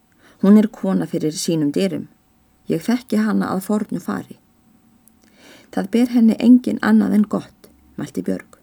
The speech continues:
Æ, er ekki sagt hún sé allra mesti vargur? spurði nú Rannveig. Nokkuð svona, mælti Jórunn,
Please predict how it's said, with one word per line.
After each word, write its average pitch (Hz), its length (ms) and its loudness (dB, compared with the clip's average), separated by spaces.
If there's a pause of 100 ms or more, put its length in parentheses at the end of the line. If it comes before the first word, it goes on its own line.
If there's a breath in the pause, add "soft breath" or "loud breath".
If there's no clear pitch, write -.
(1120 loud breath)
Æ, 170 280 -4 (500)
er 185 200 4
ekki 196 100 -6
sagt - 380 -8
hún 214 100 2
sé - 160 -6
allra 226 440 0
mesti 202 360 -2
vargur? 226 400 -6 (400)
spurði 165 480 -4
nú 185 160 -2
Rannveig. 214 320 -4 (1080 loud breath)
Nokkuð 180 440 -2
svona, 247 380 4 (100)
mælti - 280 -8
Jórunn, - 320 -6